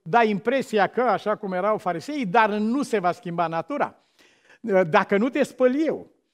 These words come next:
dacă nu intru eu în sufletul tău să scot afară negustorii aceștia care îți cumpără viața pe nimicuri de acestea, dacă eu nu intru în viața ta, dacă eu nu intru în templul acesta,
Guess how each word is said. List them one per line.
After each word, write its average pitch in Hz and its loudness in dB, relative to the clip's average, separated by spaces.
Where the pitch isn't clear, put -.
dacă 196 2
nu 208 2
intru 214 0
eu 302 4
în 277 2
sufletul 190 0
tău 214 0
să 202 -6
scot 208 0
afară 233 2
negustorii 190 -2
aceștia 202 -2
care 156 -6
îți - -10
cumpără 185 -4
viața 165 -4
pe 156 -8
nimicuri 143 -10
de 135 -12
acestea, 139 -12
dacă 190 0
eu 269 2
nu 294 -2
intru 247 -2
în 220 -6
viața 190 -4
ta, 185 -6
dacă 220 2
eu 320 2
nu 330 2
intru 294 2
în 233 2
templul 220 0
acesta, 190 -2